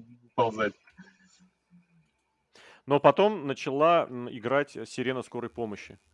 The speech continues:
Speaker 2: И, о боже мой, какой мы увидели новый сегмент. Машина приезжает, из неё выходит рестлер, которого увезли ранее на машине скорой помощи.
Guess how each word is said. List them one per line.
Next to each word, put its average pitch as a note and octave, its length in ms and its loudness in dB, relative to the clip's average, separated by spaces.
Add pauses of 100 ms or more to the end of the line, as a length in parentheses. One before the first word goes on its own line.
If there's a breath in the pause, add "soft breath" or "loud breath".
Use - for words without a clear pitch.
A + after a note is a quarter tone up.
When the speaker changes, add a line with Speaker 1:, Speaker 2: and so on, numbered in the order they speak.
(540 soft breath)
Speaker 2:
И, F3 140 -4
о F#3 200 6
боже D#3+ 440 6
мой, D#3+ 320 2
какой E3 340 0
мы E3 120 -4
увидели D3 300 -2
новый D3+ 400 0
сегмент. D3 640 -2
Машина C#3 480 -4
приезжает, C#3+ 680 0
из B2 140 -8
неё C#3 160 -4
выходит B2+ 360 -8
рестлер, C#3 320 -2
которого B2 360 -6
увезли A#2+ 360 -6
ранее B2+ 400 2
на A#2 200 -2
машине A2+ 340 -8
скорой A2+ 260 -10
помощи. G#2 420 -14